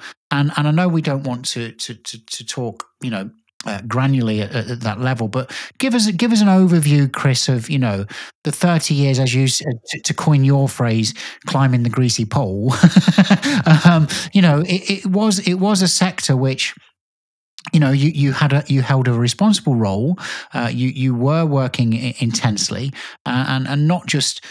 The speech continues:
not just in, in, in, in the office hours, but also outside of that as well, with, with, with lots of things going on in the peripherals. You know,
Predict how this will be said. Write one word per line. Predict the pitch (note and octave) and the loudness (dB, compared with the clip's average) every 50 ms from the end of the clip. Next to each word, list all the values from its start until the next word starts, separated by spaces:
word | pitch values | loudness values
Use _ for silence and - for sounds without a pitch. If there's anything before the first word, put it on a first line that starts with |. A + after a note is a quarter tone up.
| - - _ _ - | -20 -20 _ _ -4
not | F3+ D#3 C#3+ | -4 -2 -2
just | D3 C#3 - - | -2 -2 -2 -2
in, | C3+ B2 C3 | -2 -2 0
in, | C3+ B2 B2 | -2 -2 -2
in, | B2 B2 A#2+ B2 C3 | -2 -2 -2 -2 -2
in | C3 B2+ B2+ | -2 -2 0
the | B2+ C3 | 0 0
office | C3+ B2+ - C3 A2+ - G#2+ | 0 0 0 -2 -2 0 -2
hours, | G2 F2 F2+ - A#2+ | -4 -4 -4 -4 -4
but | - - C3+ | -4 -2 -2
also | C#3+ C#3+ C3 - C#3+ B2 | 0 0 0 0 0 -2
outside | A#2+ A#2 - - - D3 C#3+ C3 B2 | -2 -2 -2 -2 0 0 0 0 0
of | A#2+ A2 | -2 -2
that | A#2 A2 A#2 | -2 -4 -4
as | A#2+ G2+ | -4 -4
well, | A2 G#2 G#2 A2+ | -2 -2 -2 0
with, | A#2+ A#2+ G#2+ G#2 A2+ | 0 0 -2 -2 -4
with, | A2+ A2 A2 G#2+ A2+ | -4 -4 -4 -4 -4
with | A2+ G#2+ - | -6 -4 -4
lots | B2+ B2 - - - | -4 -4 -4 -4 -6
of | A#2+ | -4
things | - B2 A2 G#2+ A2 | -2 -2 -2 -2 -2
going | - A#2+ A2 A2 A2 A2 | -2 -2 0 0 0 0
on | G#2+ A2 | 0 0
in | G#2+ | 0
the | G#2 | -2
peripherals. | G2 - - A#2+ A#2 A2+ - G2 F2+ G#2 G#2+ G2+ - - - - - - - - - - - - - _ _ _ - | -2 -2 -2 -4 -2 -2 -4 -6 -6 -6 -8 -10 -10 -10 -12 -12 -12 -12 -14 -16 -20 -20 -20 -20 -20 _ _ _ -2
You | F#3 F#3+ | 2 2
know, | F#3 E3+ E3+ E3+ D#3 | 4 4 2 0 0